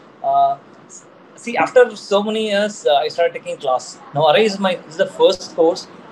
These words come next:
where, uh, we are launching it tomorrow, where I'm going to be there, where I'm going to move. It's a follow me on session.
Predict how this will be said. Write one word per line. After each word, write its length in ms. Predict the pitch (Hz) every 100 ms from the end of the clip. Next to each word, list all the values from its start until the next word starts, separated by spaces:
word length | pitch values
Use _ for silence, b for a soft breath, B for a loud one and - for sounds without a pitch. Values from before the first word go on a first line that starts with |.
| -
where, 400 | 147 160 175 165
uh, 160 | 151 143
we 100 | 143
are 40 |
launching 340 | 143 147 151 170
it 100 | -
tomorrow, 420 | 151 151 156 165
where 280 | 151 160 156
I'm 200 | 165 220
going 140 | 214
to 40 | 202
be 200 | 190 196
there, 300 | 160 147 170 - - - -
where 240 | 165 175
I'm 180 | 175 220
going 160 | 226 214
to 100 | 214
move. 460 | 165 147 185 226 240 - _ -
It's 140 | 170
a 40 |
follow 300 | - 180 208
me 160 | 214 220
on 180 | 190 185
session. 380 | 180 - 175